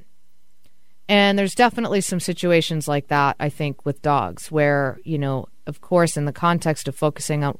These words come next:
on what we want, sometimes you just catch 'em doing something. You just want to extinguish that behavior and just correct the behavior, and then don't go and right after that praise them. That's confusing.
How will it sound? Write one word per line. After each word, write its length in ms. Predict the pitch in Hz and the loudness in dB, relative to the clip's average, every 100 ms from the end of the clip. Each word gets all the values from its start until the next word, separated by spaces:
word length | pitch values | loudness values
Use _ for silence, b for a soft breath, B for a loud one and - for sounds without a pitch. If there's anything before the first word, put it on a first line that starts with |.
| - | 2
on 180 | 156 151 | 4 4
what 140 | - | 2
we 120 | 151 | 2
want, 320 | 147 226 196 | 4 4 4
sometimes 420 | - 214 277 269 208 | 2 2 4 4 4
you 80 | |
just 180 | 208 214 | 0 2
catch 260 | 220 220 - | 4 4 4
'em 100 | 180 | 2
doing 240 | 180 240 | 2 2
something. 360 | - 175 165 170 | 2 0 2 0
You 80 | 190 | 2
just 200 | 247 254 | 0 2
want 140 | 220 | 4
to 80 | 143 | 4
extinguish 560 | 139 - 185 165 165 | 0 2 2 4 2
that 180 | 165 147 | 0 0
behavior 560 | 151 156 240 165 135 170 - - - - - - - - - - - - - - | 0 2 2 2 0 0 -8 -18 -18 -18 -16 -18 -18 -18 -18 -18 -18 -18 -16 0
and 340 | 185 180 156 - | 4 4 2 2
just 260 | 190 190 | 2 2
correct 440 | - 190 175 - 151 | 2 4 4 2 -6
the 60 | |
behavior, 520 | 151 143 254 190 147 | -4 4 4 6 2
and 140 | 151 170 | 2 2
then 120 | 170 | 6
don't 240 | 175 190 | 6 4
go 240 | 160 175 175 | 4 4 4
and 140 | 156 | 2
right 160 | 160 151 | 2 4
after 280 | 175 - 156 | 2 2 0
that 220 | 147 - | 0 2
praise 320 | - 202 170 | 4 4 4
them. 200 | 123 131 | -4 -4
That's 180 | 170 - | -4 -4
confusing. 560 | - 151 151 139 - | -6 -4 -4 -4 -6